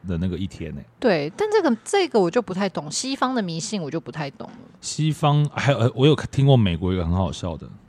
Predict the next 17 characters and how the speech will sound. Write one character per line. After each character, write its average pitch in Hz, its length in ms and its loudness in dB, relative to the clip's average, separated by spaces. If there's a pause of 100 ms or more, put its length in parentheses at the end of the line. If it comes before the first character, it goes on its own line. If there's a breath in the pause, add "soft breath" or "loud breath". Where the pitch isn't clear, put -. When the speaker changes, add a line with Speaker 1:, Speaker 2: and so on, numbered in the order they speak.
(260)
Speaker 2:
什 - 160 -12
么？ - 180 -10 (220 soft breath)
Speaker 1:
美 110 160 6
国 98 160 4
的 110 80 4
窗 127 300 4
户 123 180 2
大 120 180 4
部 110 100 2
分 110 100 2
都 107 80 4
是 104 120 2
斜 71 360 -6
的。 67 160 -14 (520)
Speaker 2:
为 240 120 0
什 190 100 -4
么？ 131 140 -10